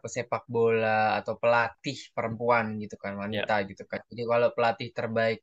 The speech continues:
Speaker 1: wanita itu Sarina Wiegman, em,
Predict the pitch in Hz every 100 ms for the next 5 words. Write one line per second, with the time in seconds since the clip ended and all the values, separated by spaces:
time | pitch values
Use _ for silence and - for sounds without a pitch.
0 | 117 113 113 - 117 120 120 160 - -
1 | - - - 135 135 131 117 _ 127 127
2 | 135 143 139 - 120 127 165 240 _ _
3 | _ _ _ _ _ _ _ - _ 117
4 | 117 117 113